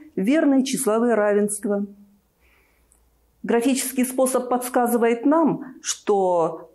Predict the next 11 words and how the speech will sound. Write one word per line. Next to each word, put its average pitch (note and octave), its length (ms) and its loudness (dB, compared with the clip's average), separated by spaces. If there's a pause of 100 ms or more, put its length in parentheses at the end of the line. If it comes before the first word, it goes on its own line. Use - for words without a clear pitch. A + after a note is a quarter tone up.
(1160)
если D3+ 840 -2 (520)
прямые F#3 720 2 (160)
параллельны, A#3 800 0 (920)
которые F3 320 -2
являются F3+ 380 0
графиками E3+ 560 -2
этих D#3 220 -8
уравнений, F#3+ 600 -2 (320)
то G#3 120 2
решений C#4 640 2 (360)
нет G#3+ 340 0